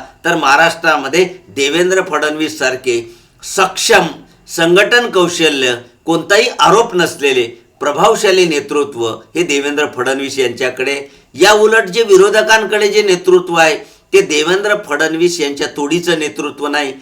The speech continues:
कारण काँग्रेसकडे अनेक नेते आहेत, सर्वच जण मुख्यमंत्री पद घ्यायला इच्छुक आहेत. या उलट भाजपकडे मुख्यमंत्री पदाचा एकच चेहरा आहे, ते सक्षम नेतृत्व आहे.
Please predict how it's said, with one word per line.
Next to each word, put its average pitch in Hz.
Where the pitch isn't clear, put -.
कारण 185
काँग्रेसकडे 196
अनेक 190
नेते 180
आहेत, 165
सर्वच 202
जण 208
मुख्यमंत्री 190
पद 175
घ्यायला 165
इच्छुक 180
आहेत. 151
या 156
उलट 185
भाजपकडे 160
मुख्यमंत्री 185
पदाचा 170
एकच 143
चेहरा 170
आहे, 143
ते 190
सक्षम 254
नेतृत्व 170
आहे. 123